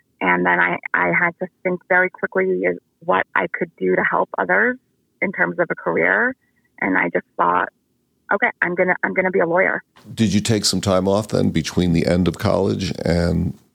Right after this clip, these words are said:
Speaker 2: the time you went to law school?
Speaker 1: I did, because it took me a year. Well, it took a, at least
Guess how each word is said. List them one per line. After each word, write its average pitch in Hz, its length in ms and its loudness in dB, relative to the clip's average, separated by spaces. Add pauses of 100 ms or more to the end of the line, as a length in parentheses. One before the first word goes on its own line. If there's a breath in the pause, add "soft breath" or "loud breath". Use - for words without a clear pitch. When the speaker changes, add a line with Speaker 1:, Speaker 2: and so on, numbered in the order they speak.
Speaker 2:
the 117 100 -12
time 87 300 0
you 80 100 4
went 87 180 2
to - 60 0
law 90 180 2
school? 123 300 -2 (320)
Speaker 1:
I 208 260 2
did, 403 260 0
because 403 260 -4
it 381 80 -2 (100)
took 392 180 -12
me 381 440 -6 (680)
a 190 120 0
year. 202 680 0 (360)
Well, 208 160 2
it 202 160 -2
took 233 100 -2 (100)
a, - 60 0 (220)
at 202 100 0
least 247 220 -4